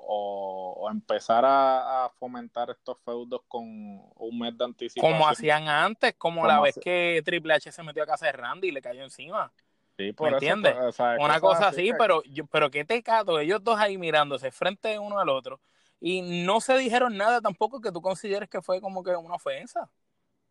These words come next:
Speaker 1: No, no, o sea, sinceramente no, y, y ese es el, ese es el detalle, que,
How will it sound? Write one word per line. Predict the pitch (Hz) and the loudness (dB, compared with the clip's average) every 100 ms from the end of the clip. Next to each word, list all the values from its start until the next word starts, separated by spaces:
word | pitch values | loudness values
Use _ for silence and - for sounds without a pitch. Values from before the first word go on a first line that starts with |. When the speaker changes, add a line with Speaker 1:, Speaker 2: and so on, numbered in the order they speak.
| _ _ | _ _
Speaker 1:
No, | 127 160 | -18 -16
no, | 190 208 247 | -16 -18 -20
o | 240 | -10
sea, | 151 143 131 120 | -6 -4 -4 -6
sinceramente | 123 123 117 117 139 147 147 - - | -8 -12 -4 0 0 -2 -6 -4 -4
no, | 131 139 143 | -4 -10 -10
y, | 123 107 101 - - _ _ _ _ _ _ _ _ _ _ _ _ _ _ | -10 -10 -10 -14 -18 _ _ _ _ _ _ _ _ _ _ _ _ _ _
y | 107 107 | -2 -2
ese | 107 127 | 0 0
es | 127 | 2
el, | 123 123 117 113 107 104 101 95 90 | 0 -2 -6 -6 -6 -6 -8 -10 -10
ese | 92 101 123 | -10 -4 -2
es | |
el | 127 127 | -2 -2
detalle, | 120 113 123 127 - | 0 0 0 -4 -8
que, | 95 92 90 87 82 | -8 -8 -8 -12 -14